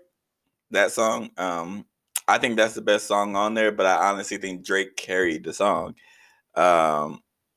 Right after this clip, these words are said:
they're just, they have some songs on there that I coulda did without as well.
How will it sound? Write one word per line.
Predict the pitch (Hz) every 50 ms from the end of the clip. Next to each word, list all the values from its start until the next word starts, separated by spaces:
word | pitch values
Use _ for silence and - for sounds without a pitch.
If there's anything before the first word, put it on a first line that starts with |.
| _ _ _ _ -
they're | 107 101 101 113 120 131
just, | 135 139 127 123 -
they | - 113 123
have | 131 123
some | - 117 107
songs | - - 104 104 104 101 101
on | 101 98
there | 98 95
that | 92 95 87 87
I | 90 92
coulda | - 104 - -
did | 87 90 85 80
without | 80 78 - - - 87 90 92 95 -
as | 80 87 82 82 104 101
well. | 98 95 92 92 90 90 90 90 92 -